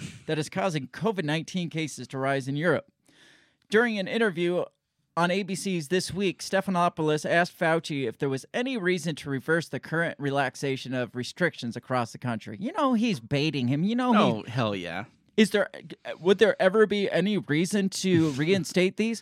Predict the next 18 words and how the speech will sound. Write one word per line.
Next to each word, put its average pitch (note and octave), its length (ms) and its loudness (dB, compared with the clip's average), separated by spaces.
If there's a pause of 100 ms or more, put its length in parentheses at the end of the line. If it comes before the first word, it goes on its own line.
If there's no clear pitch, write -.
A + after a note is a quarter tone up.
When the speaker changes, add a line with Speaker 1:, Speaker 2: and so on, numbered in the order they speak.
(300)
Speaker 1:
Well, - 320 2
obviously, C#3 960 2 (100)
Speaker 2:
Yeah. A2+ 260 -6 (840)
Speaker 1:
if F3+ 160 6 (720)
things F#3+ 340 4
go D#3+ 200 6
back D#3+ 440 4
to C#3+ 380 0 (800)
the E3 100 2
ca-, D#3+ 360 4
the D#3+ 140 2
cases F3+ 460 0
go D3+ 180 2
back D#3 240 2
to D#3 120 -2
where C#3 180 2
they B2 160 0
were, C#3+ 480 6